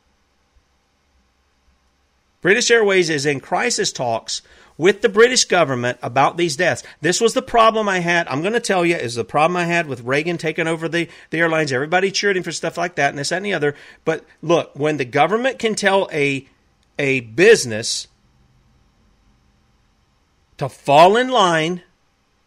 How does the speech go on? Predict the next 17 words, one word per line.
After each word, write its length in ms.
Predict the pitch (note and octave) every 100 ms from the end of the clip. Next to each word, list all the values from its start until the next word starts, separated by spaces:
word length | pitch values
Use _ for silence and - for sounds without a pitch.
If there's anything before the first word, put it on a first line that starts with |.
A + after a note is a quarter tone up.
| _ _ _ _ _ _ _ _ _ _ _ _ _ _ _ _ _ _ _
you 180 | D3
got 160 | G3+ A#3
a 60 | E3
real 160 | F3
problem 480 | C#3 D#3 D#3 B2 A2
going 260 | G2+ F#2 E2+
on. 200 | - _ _ _ _ _
Okay, 140 | B2
you 140 | B2+ C#3
really 260 | E3+ E3+
do. 240 | D3 A#2 - _ _ - - _
And 220 | D#3+ D#3+ D#3
that 240 | E3+ G4 - _ _
usurpation 920 | - D#3+ A3 - A#3 - A3 G#3 F#3+ D#3+
of 300 | D#3 D#3+ C3
the 260 | C#3+ C3 D#3+
airlines 800 | A3+ B3+ D#3+ A#2 A2 B2+ -